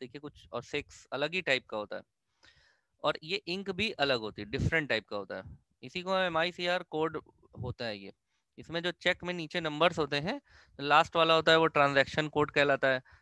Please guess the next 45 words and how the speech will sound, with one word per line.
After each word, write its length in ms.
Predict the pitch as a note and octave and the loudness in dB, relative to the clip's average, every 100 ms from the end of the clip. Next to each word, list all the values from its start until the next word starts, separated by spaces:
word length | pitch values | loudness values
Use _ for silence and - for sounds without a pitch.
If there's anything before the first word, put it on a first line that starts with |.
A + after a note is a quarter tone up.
| _ | _
तो 60 | C#3 | -16
उसके 200 | - E3 | -10 -4
पहले 260 | D3+ D3+ | -2 0
नंबर 300 | D#3+ D#3 D#3 | -2 -2 -2
होता 180 | D#3 D#3 | 0 2
है 60 | D#3 | 2
वो 100 | D3+ | 2
account 360 | C#3 C#3 D3+ D3 | 0 -2 -2 -2
I 100 | C#3 | -2
D 120 | C#3+ D3+ D#3 C#3+ | -4 -8 -8 -10
with 160 | C#3 D#3 _ - | -10 -10 _ -2
आरबीआई, 580 | B2 A#2+ B2 C3+ C#3+ C3+ _ _ _ _ - _ _ _ _ _ _ _ _ _ _ D3 | -2 0 -2 0 0 -4 _ _ _ _ -20 _ _ _ _ _ _ _ _ _ _ 4
और 200 | D#3+ E3 | 4 4
जो 100 | E3 | -2
बीच 260 | D3+ E3 | -2 2
वाला 180 | F3 E3+ | 2 4
होता 180 | E3 E3 | 4 6
है 60 | |
वो 100 | E3 | 6
एमआईसीआर 600 | D#3 D3 D3 D#3 D3+ D3 C#3+ | 6 8 6 6 4 4 4
कोड 240 | C#3 C#3 | 0 0
होता 140 | C#3 C#3+ | 2 2
है 60 | |
नाइन 200 | C3+ C3+ | 2 2
डिजिट 240 | C3+ C3 - | 0 -4 -4
का। 100 | C3 | -6
चेक 300 | - E3+ - | 2 2 4
का 80 | E3+ | 2
नंबर 340 | E3 D#3 D#3 | 4 4 4
जो 100 | D3+ | 4
होता 180 | D3 C#3+ | 2 4
है 80 | C#3+ | 2
वो 120 | C#3+ | 0
सिक्स 400 | - - D3 - | -4 -4 -4 -2
डिजिट 300 | C3 C3 C3 | 0 0 0
का 120 | C#3 | 0
होता 200 | B2 A#2+ | 0 0
है, 80 | A#2 - - _ _ B2 | -2 -6 -18 _ _ _
generally 300 | B2 C#3 D3+ | -12 -10 -10
check 220 | - C#3+ | -10 -10
number 240 | C#3+ C#3+ C#3 | -8 -10 -6
ये 80 | D3 | -8
हो-, 80 | C#3+ _ _ _ | -8 _ _ _
लेकिन 200 | D3+ F#3 | -12 -10
इस, 140 | G3+ | -10